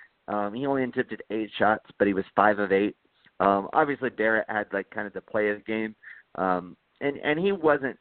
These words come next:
like, terribly inefficient either. Um, in fact, the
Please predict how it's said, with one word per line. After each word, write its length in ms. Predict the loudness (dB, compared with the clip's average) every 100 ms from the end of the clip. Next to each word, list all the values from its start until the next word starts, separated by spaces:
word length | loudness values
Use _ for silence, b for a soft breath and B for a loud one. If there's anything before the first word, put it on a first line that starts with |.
| _
like, 160 | -14 -14 -8
terribly 540 | -2 0 0 -2 -8 -8
inefficient 600 | -8 -8 -8 -8 -10 -16 _ -12
either. 280 | -2 -2 -2 B B B 4
Um, 300 | 6 6 2
in 100 | -4
fact, 300 | -4 -4 -4
the 100 | -8